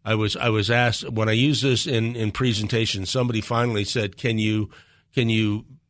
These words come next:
explain that more to me?" So I, I came up with an explanation. If you want it, it's three short paragraphs. I'll email it to you, but I'm not gonna read it. Uh, so, uh,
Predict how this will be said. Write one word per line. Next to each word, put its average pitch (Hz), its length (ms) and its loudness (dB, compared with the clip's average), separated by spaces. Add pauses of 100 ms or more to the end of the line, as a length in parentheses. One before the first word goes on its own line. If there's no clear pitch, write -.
(120)
explain 160 500 0
that 143 240 2
more 117 320 0
to 101 60 -2
me?" 92 200 -4
So 110 220 -2
I, 110 220 2
I 113 60 0
came 147 340 2
up 131 240 2
with 123 400 2 (360)
an 113 80 -2
explanation. 113 760 2
If 104 200 0
you 127 80 0
want 156 280 2
it, 110 120 0
it's 110 320 -4
three 147 280 -2
short 139 300 -2
paragraphs. 110 640 4
I'll 107 180 0
email 104 360 0
it 95 120 -8
to 107 80 -2
you, 95 120 0
but 104 100 -4
I'm 113 100 -2
not 120 180 0
gonna 87 160 -6
read 85 200 -8
it. 87 160 -20 (460)
Uh, 104 420 2
so, 110 520 0
uh, 104 540 2